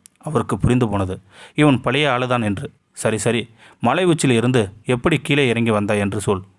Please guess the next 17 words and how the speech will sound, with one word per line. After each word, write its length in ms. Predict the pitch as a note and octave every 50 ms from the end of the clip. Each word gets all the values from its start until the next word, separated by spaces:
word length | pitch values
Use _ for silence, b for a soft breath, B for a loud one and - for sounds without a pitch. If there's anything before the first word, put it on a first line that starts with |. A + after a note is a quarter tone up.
| _ -
என்று 260 | - A2+ G#2+ B2 A#2
முதலாளி 340 | G#2+ G#2+ A2 A2+ A2+ G#2+ G2 -
கேட்க, 400 | - A2 - - - A#2+ G#2 G2 - - _ - _ -
முதலாளி, 440 | - G#2+ A2+ A#2 A#2+ A#2 G#2 F#2 F#2+ B B B B B B B
"முதலில் 360 | A#2+ C3+ F3 F#3+ F3+ C#3+ A#2
ரத்தினக்கல்லை 540 | A#2 A#2 - - E3 D3+ - C3 A2+ G#2+ G#2
பொறுக்கி 340 | - - A#2 B2+ A#2+ A#2+
கீழே 260 | G#2+ - B2+ A#2+ B2+ A2+
போடுங்கள், 420 | - A2+ G2+ G2+ G2 F#2+ F2+ F#2 - _ _
அப்புறம் 300 | - - - - A#2 G#2+
சொல்கிறேன்" 360 | G2+ A#2+ G#2+ G#2+ A#2 A#2 A2+
என்றான். 320 | G2+ G2 F#2 F#2+ F2+ - - _ B B B B B B B B B B
வேற 280 | A#2+ B2+ C#3 C#3+ C3
வழி 200 | A2 A#2 C3+ E3+
இல்லை, 300 | E3+ D3 A#2+ G#2 G2 G2+ - - _
பொறுக்கி 320 | - - C#3 D3+ D3+ - B2
போட்டார். 380 | - A2 G2 - - G2 -